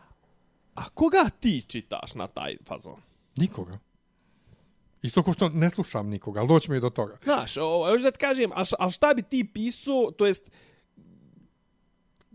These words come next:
Speaker 1: da ti pišeš za sebe, šta bi pisao?
Speaker 2: Pa upravo to što hoću da pišem, ono, kao, moje priče, sad što smo bili u Švedskoj i
Speaker 1: A,
Speaker 2: odnos s
Speaker 1: a koga
Speaker 2: rodbinom.
Speaker 1: ti slušaš?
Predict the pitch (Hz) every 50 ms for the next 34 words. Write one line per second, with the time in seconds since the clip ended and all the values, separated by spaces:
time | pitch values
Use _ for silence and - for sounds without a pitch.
0 | - _ _ _ _ _ _ 147 139 170 165 - - 254 262 220 - - 262 247
1 | - - 185 170 143 156 190 202 - - 220 110 107 120 - - 120 104 95 -
2 | _ - 85 85 - - - - - - _ _ _ _ _ _ 151 139 - -
3 | - - _ _ - 185 185 196 208 214 277 262 226 185 - 240 185 - 185 180
4 | 165 151 127 107 - - 113 95 - - 104 101 113 117 104 95 - - 127 98
5 | - - - - - _ _ 135 139 156 165 175 165 - - 170 170 151 - -
6 | 123 - - 127 - - - 123 117 127 127 131 127 - - 135 127 120 - -
7 | - 110 110 110 113 113 113 - - - - - - - 139 147 143 151 139 -
8 | - 156 143 147 143 - - 131 117 117 113 110 110 - 127 117 - - - -
9 | -